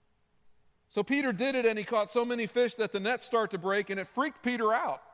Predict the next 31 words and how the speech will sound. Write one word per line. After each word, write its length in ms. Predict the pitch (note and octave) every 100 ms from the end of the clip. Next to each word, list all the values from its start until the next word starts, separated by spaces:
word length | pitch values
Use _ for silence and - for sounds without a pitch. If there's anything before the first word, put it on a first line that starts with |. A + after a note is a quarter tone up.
| - _ _ _ _
and 140 | F3 G#3
he 60 |
believed. 600 | F#3 G3+ B3+ D#4 D#3+ - _ _ _ _ _ _ _ _ _ _ _ _ _ _ _ -
And 120 | F#3+
then 100 | A#3+
Jesus 340 | A#3+ A#3 A3
said, 140 | A#3+ G#3+
"Hey, 120 | C4
from 180 | A#3 A3
now 180 | C4+
on, 380 | C#4 C#4+ A#3+ G#3+
you're 160 | G3 A#3+
not 160 | C4 A3+
gonna 140 | G#3+
catch 280 | A3+ A3+ -
fish. 300 | B3 A3+ -
You're 120 | A#3
gonna 140 | A#3+
catch 280 | G3 A3 -
people 320 | - B3+ A3
for 160 | F#3+ F#3+
the 60 | F3+
rest 240 | F3+ -
of 60 | F3+
your 140 | G3+
life. 240 | F3 D3+ D3+
I 40 |
want 160 | F#3 G3
you 80 | F#3
going 220 | F#3 F3+
out. 180 | F3